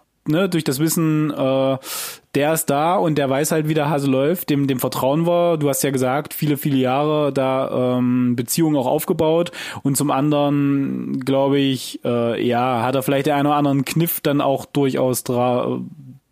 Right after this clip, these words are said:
drauf oder sich selbst angeeignet, der hier, ja, zumindest unterstützend irgendwie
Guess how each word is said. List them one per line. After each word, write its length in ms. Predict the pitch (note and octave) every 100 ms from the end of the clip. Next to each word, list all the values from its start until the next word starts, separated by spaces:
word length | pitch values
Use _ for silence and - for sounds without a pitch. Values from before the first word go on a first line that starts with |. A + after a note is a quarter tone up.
| _
drauf 600 | C#3 B2+ C#3 D#3+ - - _ _
oder 220 | C#3+ B2+
sich 180 | A#2 B2
selbst 300 | C#3 C3 -
angeeignet, 640 | D3 C#3+ C#3+ C3+ C3+ C#3 B2+
der 80 |
hier, 360 | A#2+ B2 B2 A#2+ - - - - - - - - _ _
ja, 380 | C3+ C3+ D#3+ C#3+
zumindest 340 | D3+ F#3 F#3
unterstützend 500 | F3+ D3+ F#3 E3 D#3
irgendwie 480 | D3 C3+ B2+ B2